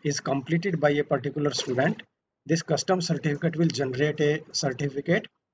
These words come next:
as a P D F and the students can download it.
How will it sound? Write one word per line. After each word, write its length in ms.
as 140
a 60
P 180
D 200
F 160
and 140
the 80
students 420
can 240
download 400
it. 180